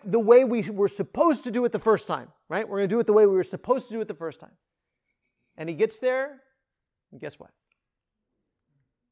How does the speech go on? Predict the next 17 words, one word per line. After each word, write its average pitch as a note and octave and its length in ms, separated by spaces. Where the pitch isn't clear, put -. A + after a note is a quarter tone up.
People D3+ 340
have C3 80
already E3 540
blown C3 320
it. - 140
He G#3 60
didn't A#3+ 120
even G#3+ 140
get G3 100
a - 20
chance. - 600
It's - 100
already A3 300
over B3+ 260
before A3 300
he A3+ 80
started. C4 460